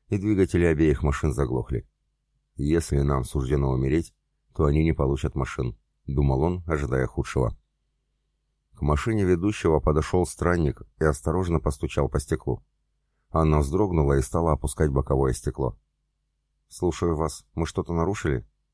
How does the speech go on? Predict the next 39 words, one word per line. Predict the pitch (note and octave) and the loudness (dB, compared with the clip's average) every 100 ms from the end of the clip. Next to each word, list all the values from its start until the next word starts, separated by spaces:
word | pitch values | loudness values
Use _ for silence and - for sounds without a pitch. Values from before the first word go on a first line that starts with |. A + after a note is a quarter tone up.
| _ _ _ _ _ - | _ _ _ _ _ -2
В | |
этот | D#2 - E2 | 0 0 0
раз | F2 D2 | 0 2
голос | D2+ D2+ C#2 | 2 2 0
женщины | D#2+ D2 D#2 D2 | 0 0 -2 0
был | D2 | 0
спокойный, | D2+ - - D2+ B1 A#1+ - _ | -2 -4 0 0 2 -2 -6 _
словно | - F#2 D#2 D#2+ D#2 | -4 2 4 4 2
не | F2 F2+ | 0 0
она | F2+ F2 D2+ | 2 2 0
еще | D2+ - | 0 0
минуту | D2 D2+ C#2 C#2 | 2 2 0 0
назад | C#2+ C2 D#2+ | 0 0 -2
верещала | - C#2 C2 C#2+ C2+ | 0 -2 0 -2 0
от | C2 | -2
страха. | - C2 C2 - - _ _ _ _ _ _ _ _ | -4 -4 -4 -6 -10 _ _ _ _ _ _ _ _
«Может, | C#2 D2+ C#2+ - | -2 -2 -2 -2
вам | D2 | 0
нужна | D2+ C2+ C#2+ | 0 0 -2
помощь?» — | D2+ E2+ F#2+ - - _ - | 0 -2 -2 -6 -14 _ -20
спросил | - C#2 - | -6 -4 -2
Саньяса. | C2 C2 C2 A#1+ - - _ _ _ _ _ | -2 0 0 -2 -6 -12 _ _ _ _ _
«Нет-нет, | D2+ D2 - D#2+ - - | -4 -2 0 -2 -4 -2
помощи | D#2+ C#2+ - | 2 2 0
не | C#2+ | -2
требуется». | C#2 D2+ E2+ E2+ D#2+ C#2+ _ _ _ _ _ _ - | 0 0 0 -2 -6 -8 _ _ _ _ _ _ -6
«А | D2 | -4
что | - D#2 | -2 -2
с | C#2+ | -2
вашим | C#2+ D2+ | -2 -2
спутником?» | C2 - D#2+ - - D#2 - _ _ _ _ _ _ | -2 -2 -2 -4 -4 -6 -10 _ _ _ _ _ _
Странник | - F2+ F2+ E2 - | -2 2 4 2 2
подошел | E2 D#2+ - E2 | 2 0 0 0
к | D2 | 2
другой | D#2 D2 D2 | 2 4 4
двери | C2+ D2+ E2+ | 4 2 2
и | |
открыл | D2+ - C#2+ B1+ | 0 0 -2 0
ее. | A#1+ | -2